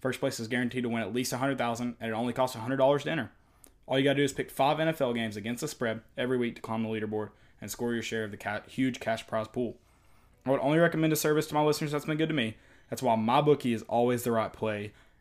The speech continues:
You bet, you win, they pay. MyBookie has live in-game betting on every N F L game. They've got the most rewarding player perks in the business. And for you fantasy guys out there, you can even bet the over on how,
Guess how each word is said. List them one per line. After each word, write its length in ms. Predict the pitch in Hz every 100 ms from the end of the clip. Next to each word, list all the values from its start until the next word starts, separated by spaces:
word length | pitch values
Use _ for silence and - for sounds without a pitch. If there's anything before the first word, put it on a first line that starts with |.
| _
You 180 | 127 180
bet, 460 | 156 147 143 135 - _ -
you 240 | 113 139
win, 360 | 139 127 120 120 -
they 380 | 113 117 117 113
pay. 500 | - 151 151 147 139 _ _ _ -
MyBookie 300 | 117 120 123
has 120 | 117
live 340 | 113 123 120 -
in-game 320 | 127 135 131
betting 360 | 117 113 113 - _ _ _ _ _ _
on 140 | 131 135
every 320 | 151 170 156 120
N 80 |
F 120 | 107 101
L 100 | 101
game. 240 | 101 104 - _ - - -
They've 100 | 123
got 120 | 131
the 40 | 123
most 200 | 123 123
rewarding 300 | 120 131 123
player 180 | 131
perks 240 | 131 135 127
in 60 |
the 40 | 120
business. 380 | 127 131 123 -
And 100 | 113
for 60 | 117
you 100 | 113
fantasy 340 | 120 131 143
guys 220 | 139 135
out 100 | 135
there, 260 | 139 139 139 - - _
you 80 | 120
can 140 | 110 95
even 220 | 127 131
bet 140 | 127
the 100 | 123
over 200 | 120 120
on 80 | 113
how, 300 | 107 123 123